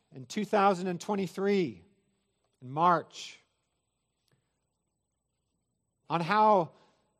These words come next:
small time is. And, and, and we start chuckling to ourselves in glory after ten thousand years because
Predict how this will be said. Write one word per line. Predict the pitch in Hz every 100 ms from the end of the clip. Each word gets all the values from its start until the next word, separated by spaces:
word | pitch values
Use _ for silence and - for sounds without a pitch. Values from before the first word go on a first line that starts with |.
| _
small | - - 202 240 247 208
time | - 214 226 247
is. | 196 156 131
And, | 175 160 - _ -
and, | 202
and | 214 220
we | 240
start | 214 277 277
chuckling | - 277 285 294 262
to | 277
ourselves | 254 220 - 277 285 208 - 208 _ -
in | 226 269 214
glory | 226 277 269 220
after | 208 226
ten | - 254
thousand | 226 247 233 220
years | 220 277 240 175
because | 214 226 220 165